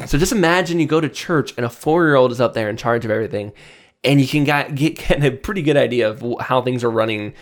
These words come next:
for the church and how serious they're taking things. Just like that, uh, Calvin, um, the chaplain of this little town called Gisine, quits, and he says, "Hey, I'm gonna make, you know, twelve-year-old John Calvin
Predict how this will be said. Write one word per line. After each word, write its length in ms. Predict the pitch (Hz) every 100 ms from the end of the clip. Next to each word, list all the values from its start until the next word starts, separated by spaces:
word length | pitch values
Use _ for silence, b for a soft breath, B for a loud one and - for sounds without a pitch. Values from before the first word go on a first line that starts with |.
| B
for 100 | -
the 80 | 117
church 280 | - 170 139
and 80 | 131
how 100 | 110
serious 460 | - 165 139 123
they're 100 | 107
taking 320 | 117 107 107
things. 260 | 101 104 110 B B B
Just 280 | 123 165 165
like 160 | 143 139
that, 320 | 139 107 -
uh, 180 | 107 95
Calvin, 600 | - 165 196 131 107 113 b b b b
um, 380 | 120 113 104 98
the 100 | 117
chaplain 500 | - 156 196 143 123
of 200 | 117 110
this 280 | 117 - -
little 220 | 127 135
town 360 | 135 131 117 117
called 280 | 117 110
Gisine, 640 | 113 117 - 120 104 104 120 B B -
quits, 500 | - 139 117 - -
and 380 | 123 117 117 113
he 260 | 123 143 160
says, 220 | 147 165
"Hey, 120 | 202
I'm 100 | 123
gonna 220 | 123 120 -
make, 440 | 127 123 123 - 120 123
you 200 | 120 123
know, 120 | 113
twelve-year-old 680 | - - 160 180 170 170 147
John 240 | 139 139 135
Calvin 540 | 147 135 113 104